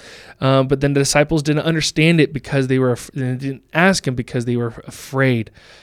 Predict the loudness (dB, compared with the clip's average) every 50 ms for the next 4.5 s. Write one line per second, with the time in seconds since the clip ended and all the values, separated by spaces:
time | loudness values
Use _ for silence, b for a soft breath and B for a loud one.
0 | b b b b -8 -4 0 2 4 4 4 4 2 0 -2 -2 -2 0 0 0
1 | 0 0 -4 -2 0 2 2 2 2 0 -2 -6 -6 -6 -6 -6 -2 0 0 2
2 | 2 0 -2 -6 -10 -14 -16 -20 -20 _ _ -6 -6 -4 -4 -2 -2 -2 0 0
3 | -2 -4 -6 -8 -8 -6 -6 -6 -6 -8 -6 -2 2 4 4 2 2 0 -4 -4
4 | -4 -4 -4 -6 -6 -4 -4 -4 -4 -4